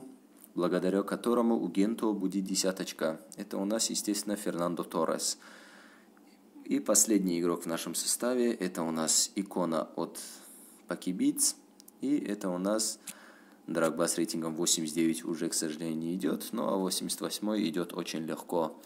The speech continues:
В общем, вот такая вот команда и небольшая рекомендация, как начинать игру. Можно начинать с защиты Доннарумы или с защиты Гатузо, а также можно с контроля Дани Алвеса. Но лучше, наверное, использовать контроль Алвеса.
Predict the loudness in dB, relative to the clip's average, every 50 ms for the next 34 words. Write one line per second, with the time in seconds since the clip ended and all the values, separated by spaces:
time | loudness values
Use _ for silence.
0 | -18 -18 -20 -20 -20 -8 -2 -2 0 2 2 2 4 2 2 2 0 4 6 6
1 | 6 6 4 2 0 -2 0 2 2 4 4 4 2 4 4 6 6 6 4 2
2 | -4 -12 -18 -14 -6 -2 0 2 2 4 4 2 4 4 4 4 4 4 0 0
3 | -2 -2 2 2 2 2 2 2 2 0 0 0 -2 -4 -4 -4 -4 -4 -4 -4
4 | -6 -4 -2 0 2 2 2 2 0 -4 -14 -18 -20 -20 -20 -12 -2 2 4 4
5 | 6 6 4 4 4 2 2 2 2 2 2 2 4 4 4 4 6 4 4 4
6 | 4 4 4 4 2 2 0 0 2 2 2 2 2 0 0 2 2 2 2 2
7 | 2 2 2 2 2 2 0 0 -4 -8 -16 -20 -20 -20 -20 -20 -20 -20 -20 -16
8 | -8 -2 0 2 2 2 2 2 2 2 2 0 0 0 0 2 2 0 2 2
9 | 0 2 2 4 4 4 4 4 2 2 4 4 4 4 4 4 4 4 4 6
10 | 6 6 8 8 8 6 6 4 4 2 0 0 2 2 4 4 4 4 4 4
11 | 4 2 2 4 4 4 4 4 2 2 2 2 0 0 -4 -6 -10 -20 -20 -20
12 | -20 -20 -20 -20 -20 -20 -10 -2 2 4 6 6 6 4 2 2 2 4 4 4
13 | 2 2 2 0 0 0 0 0 0 0 0 0 -2 -2 -2 -4 -4 -2 -2 0
14 | 0 0 2 2 2 0 0 0 0 0 0 0 0 -4